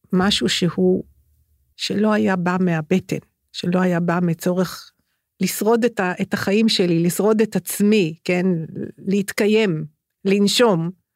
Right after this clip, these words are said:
הייתי מוותרת מזמן, כי היה מאוד קשה. היה מאוד קשה. היו דברים מאוד קשים ב-, בכל הדרך הזאת.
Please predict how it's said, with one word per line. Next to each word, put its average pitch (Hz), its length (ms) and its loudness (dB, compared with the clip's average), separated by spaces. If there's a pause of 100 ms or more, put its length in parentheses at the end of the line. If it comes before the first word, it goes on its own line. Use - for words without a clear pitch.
(480)
הייתי 196 180 -2
מוותרת 202 640 0
מזמן, 175 440 -2 (520)
כי - 140 -6
היה 190 200 0
מאוד 202 320 2
קשה. - 340 -2 (720)
היה 214 280 0
מאוד 240 520 0
קשה. - 380 -2 (240)
היו 226 280 2
דברים 214 500 2
מאוד 208 280 2
קשים 175 460 2 (120)
ב-, 165 320 0 (100)
בכל 175 320 0
הדרך 165 440 0
הזאת. 151 360 -6